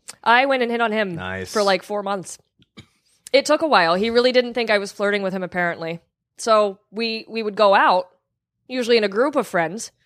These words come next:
Speaker 1: eventually, once, once we became acquaintances.
Speaker 2: Mm.
Speaker 1: And he would always drive us all home. And he would kiss me on the cheek and say goodnight.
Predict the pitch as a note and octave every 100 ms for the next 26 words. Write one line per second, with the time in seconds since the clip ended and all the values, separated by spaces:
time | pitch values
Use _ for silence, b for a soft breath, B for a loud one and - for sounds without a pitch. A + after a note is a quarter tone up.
0 | _ _ _ _ - A#3+ G#3+ G#3 G3 A3
1 | F#3 - G3+ F#3 F#3+ E3+ F3+ E3 F#3+ F#3+
2 | F#3 E3 E3 E3+ G#3 A#2+ G#2+ G2+ B B
3 | _ C4 D4+ D#4+ E4+ E4 A3+ _ _ -
4 | A3 B3+ C4+ C#4 C#4 C#4+ C4 D#3+ F#3 _
5 | _ _ - G#3+ A3+ A#3 A#3 A#3+ A3+ A#3
6 | C4+ G4 C#4+ C4+ - _ G#3+ G#3+ G#3 G#3+
7 | C#4 G#3+ A3 -